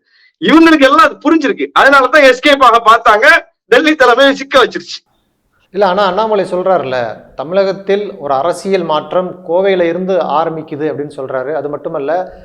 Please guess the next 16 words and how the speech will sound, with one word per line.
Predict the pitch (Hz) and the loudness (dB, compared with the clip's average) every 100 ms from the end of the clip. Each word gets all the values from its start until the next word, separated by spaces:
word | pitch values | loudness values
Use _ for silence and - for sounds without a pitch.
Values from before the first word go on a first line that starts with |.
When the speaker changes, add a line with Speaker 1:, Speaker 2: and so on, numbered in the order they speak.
| - _ | -20 _
Speaker 2:
"நான் | 135 147 180 | -6 -4 -2
வந்து | 170 170 185 | -4 -2 0
அப்பாவை | 139 - 202 202 196 | 0 0 2 2 2
நம்பி | 175 160 165 | -2 -4 -4
வரல, | 147 135 135 123 113 - | -2 -4 -4 -6 -10 -12
எந்த | 156 190 233 240 226 233 | -14 -12 -6 -4 -4 -2
கோட்டாலையும் | 190 202 214 196 196 | -2 0 0 2 2
நான் | 185 165 | -2 -4
நம்பி | 147 147 | -6 -4
வரல, | 147 151 | -4 -4
நான் | 151 151 151 | -4 -4 -4
வந்து | 165 180 | -6 -8
சுயமா | - 185 208 214 190 | -4 -2 -2 -2 -2
நானா | 160 180 196 | -2 -2 -2
வந்திருக்கிறேன்" | 175 156 160 147 147 123 - | -2 -4 -6 -6 -6 -8 -12
அப்படிங்கிறாருல. | 135 135 160 139 127 113 | -10 -10 -8 -8 -8 -10